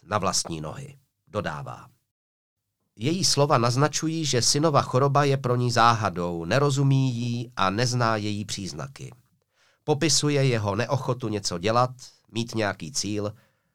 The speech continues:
Podle odborníků je ale právě tato bezprizornost projevem nemoci.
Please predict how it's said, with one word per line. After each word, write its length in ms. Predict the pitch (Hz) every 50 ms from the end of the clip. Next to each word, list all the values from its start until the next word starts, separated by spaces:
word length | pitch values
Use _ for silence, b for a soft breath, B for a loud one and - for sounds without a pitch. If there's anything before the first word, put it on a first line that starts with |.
| b b
Podle 240 | - 131 127 120 113
odborníků 600 | - 135 135 156 170 151 156 151 143 143 147 147
je 120 | 139 135 131
ale 220 | - 117 110 98
právě 400 | - 107 104 107 110 104 98 92
tato 400 | - - 131 139 139 - 135 120
bezprizornost 1080 | 98 95 107 - - - 110 113 101 113 110 107 110 110 104 104 - - - _ - _ _ -
projevem 520 | - 104 107 107 104 101 92 98 92 90
nemoci. 580 | 87 82 78 73 69 69 - - - - -